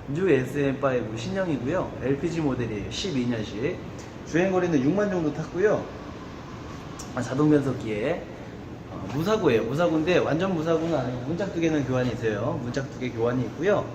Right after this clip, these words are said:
어, 성능은 올 A예요. 뭐 미세누유조차 없는 차량입니다. 이 차량이 작년에 천백만 원을 보고 가져온 차량인데,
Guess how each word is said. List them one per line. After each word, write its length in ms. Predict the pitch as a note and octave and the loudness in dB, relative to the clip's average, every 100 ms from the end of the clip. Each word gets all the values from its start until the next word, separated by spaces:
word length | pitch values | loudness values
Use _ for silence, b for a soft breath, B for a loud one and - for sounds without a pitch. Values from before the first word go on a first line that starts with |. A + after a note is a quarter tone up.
| - - - - - - - - - - | -10 -12 -12 -12 -14 -14 -14 -14 -14 -8
어, 220 | B2 B2+ B2 | -2 0 2
성능은 600 | A3+ C4+ C4+ B3 G3+ F#3+ | 6 6 8 6 4 2
올 200 | A#3 F3 | 6 8
A예요. 400 | C#3+ C#3+ A2 G2+ - - | 8 6 2 0 -8 -8
뭐 220 | C3 D3 B2+ - D#3 D3+ D#3 | -2 0 0 -6 -8 -8 -4
미세누유조차 720 | D3+ G3 F#3+ E3+ D3+ C#3 C3 | 0 2 2 2 0 0 0
없는 420 | G#2+ A2+ A2 A2+ | 0 0 0 -2
차량입니다. 440 | B2+ A#2+ G2 F#2+ F#2 - - - - - - | -4 -2 -2 -4 -8 -10 -12 -12 -12 -12 -4
이 200 | F3+ A#3 | 0 0
차량이 560 | A3+ - D4 A#3 G3 C#3+ - - - | 0 0 2 2 2 0 -2 -12 -4
작년에 600 | D3+ E3 G3+ F#3+ F#3 B2+ - B B B B - | 2 2 2 0 0 -2 -6 B B B B -8
천백만 640 | - C#4 A#3+ C3+ F3+ F#3+ | 0 2 2 2 2 2
원을 240 | F#3 F3 D3 | 2 0 0
보고 220 | C3 A#2 | -2 -4
가져온 560 | G#2 G2 G2+ G2+ G2+ G2 | -6 -8 -8 -8 -8 -10
차량인데, 560 | - A#2+ G2+ G2 D3 | -8 -6 -6 -6 -6